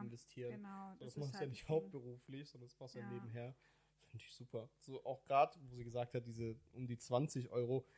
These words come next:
Speaker 1: die sind schon sehr lang. Also <laughs> ich, ich kann jetzt keine Zentimeterangabe <laughs> machen, weil ich da sehr schlecht darin bin. Aber die sind schon so, ja, so lang wie so eine halbe Hand.
Speaker 2: Ja,
Speaker 1: So
Speaker 2: für
Speaker 1: ungefähr.
Speaker 2: lange hält's an.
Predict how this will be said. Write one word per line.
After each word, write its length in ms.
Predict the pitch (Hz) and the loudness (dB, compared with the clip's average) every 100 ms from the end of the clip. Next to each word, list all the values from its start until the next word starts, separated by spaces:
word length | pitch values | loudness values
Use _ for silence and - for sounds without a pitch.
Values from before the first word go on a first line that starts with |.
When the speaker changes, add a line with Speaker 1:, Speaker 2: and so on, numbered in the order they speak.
| - - | -20 -8
Speaker 1:
die 80 | 123 | -6
sind 160 | 120 110 | -4 -6
schon 400 | - - 151 147 | -4 -2 0 0
sehr 220 | 135 139 | 0 2
lang. 260 | 143 123 | 2 0
Also 200 | 123 - | -2 8
<laughs> 260 | 143 - - | 12 12 10
ich, 140 | - - - - - | 0 -2 -4 -4 -6
ich 80 | - | 2
kann 160 | 190 | 4
jetzt 160 | 202 - | 4 8
keine 200 | 190 180 | 10 10
Zentimeterangabe 920 | 185 165 160 214 - - 139 139 143 | 8 4 10 10 12 8 10 8 10
<laughs> 40 | - | 12
machen, 400 | 214 208 - 160 | 12 12 4 8
weil 180 | 190 151 | 12 12
ich 100 | 151 | 12
da 140 | 131 139 | 4 4
sehr 180 | 131 156 | 8 6
schlecht 400 | - 156 160 120 | 8 8 10 8
darin 220 | 113 120 | 6 6
bin. 200 | 123 165 - - - - | 2 0 -4 -4 -6 4
Aber 100 | 113 | 6
die 100 | 143 | 8
sind 160 | 147 170 | 6 4
schon 300 | - 160 233 | 8 8 8
so, 400 | 220 220 220 220 - _ _ - | 8 8 8 4 -4 _ _ -6
ja, 280 | 123 160 202 | 0 0 0
so 160 | 160 | -2
lang 400 | 160 160 180 175 151 | 4 4 4 -2 -6
wie 60 | |
so 100 | 156 | -4
eine 140 | 151 156 | 0 2
halbe 280 | 165 165 | 2 2
Hand. 220 | 160 214 302 _ _ _ _ _ _ _ _ _ _ - _ _ - | 2 0 -2 _ _ _ _ _ _ _ _ _ _ -20 _ _ -2
Speaker 2:
Ja, 200 | 240 247 | 0 0
Speaker 1:
So 60 | |
Speaker 2:
für 80 | 277 | 0
Speaker 1:
ungefähr. 40 | |
Speaker 2:
lange 240 | 254 240 262 | -2 -2 -4
hält's 260 | 226 220 - | -6 -6 -2
an. 140 | - | -2